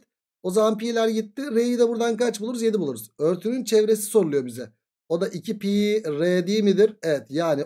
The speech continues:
on dört pi yapar. Cevap Balıkesir oldu dokuzuncu soruda.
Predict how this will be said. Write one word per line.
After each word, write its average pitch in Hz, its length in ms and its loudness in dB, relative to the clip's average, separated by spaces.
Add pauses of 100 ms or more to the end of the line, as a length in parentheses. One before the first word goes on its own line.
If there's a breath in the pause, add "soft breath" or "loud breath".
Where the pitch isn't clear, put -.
on 220 320 0
dört 202 260 0
pi 190 60 -6
yapar. 185 500 0
Cevap 175 480 0 (500)
Balıkesir 196 460 -2
oldu 180 440 4
dokuzuncu 160 400 -4
soruda. 101 360 -10